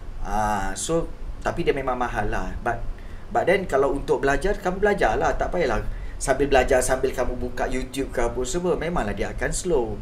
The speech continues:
Ah, okey. Unless kalau memang P C kamu power. Ah, yeah. Ah, okey.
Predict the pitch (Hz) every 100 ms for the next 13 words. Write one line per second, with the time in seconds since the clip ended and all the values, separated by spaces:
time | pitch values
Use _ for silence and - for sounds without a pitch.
0 | - - - - - - - 113 113 113
1 | 107 110 139 180 175 - - - 120 135
2 | - 123 120 117 120 117 127 127 117 113
3 | 117 139 180 139 110 107 - - 117 117
4 | 110 104 101 95 90 - - - 139 170
5 | 175 160 135 117 107 92 - - - -
6 | - - - - - 120 123 120 120 110
7 | 107 110 147